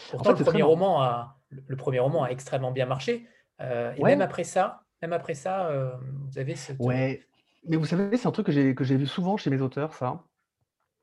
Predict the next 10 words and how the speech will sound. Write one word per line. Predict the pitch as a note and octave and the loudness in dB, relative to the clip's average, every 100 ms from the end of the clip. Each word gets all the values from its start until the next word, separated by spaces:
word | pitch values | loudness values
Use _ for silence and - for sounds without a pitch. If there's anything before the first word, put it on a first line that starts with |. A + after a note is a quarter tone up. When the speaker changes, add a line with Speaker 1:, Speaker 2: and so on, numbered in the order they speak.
| _ - - | _ -14 -2
Speaker 1:
Euh, | B2+ B2 A#2 A#2 A2 G#2 - - - - - - - | 0 0 0 -4 -6 -6 -10 -14 -18 -20 -20 -20 -4
quand | D#3 D3 | -4 -2
on | D#3+ | -2
écrit | D#3+ D3+ D#3+ | -2 -4 -6
un | C#3 | -8
premier | - - D3+ D3+ D3 | -8 -2 0 0 0
roman, | C#3 C#3+ D#3+ F3 | -2 -2 -2 -2
de | C3+ | -2
toute | |
façon, | E3 - C#3 | 0 0 -4